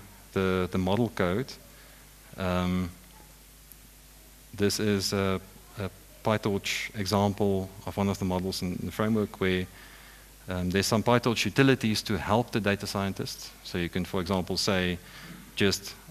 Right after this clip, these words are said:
at the top there, um, that, that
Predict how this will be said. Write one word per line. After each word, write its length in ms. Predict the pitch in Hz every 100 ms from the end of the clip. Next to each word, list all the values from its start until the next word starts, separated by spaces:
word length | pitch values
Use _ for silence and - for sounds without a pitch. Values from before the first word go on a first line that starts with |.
| -
at 200 | - -
the 80 | -
top 260 | 123 104 -
there, 340 | 98 92 92 - - - - - -
um, 420 | 90 85 82 80 - - - - - - - - -
that, 280 | 90 101 -
that 320 | 101 98 -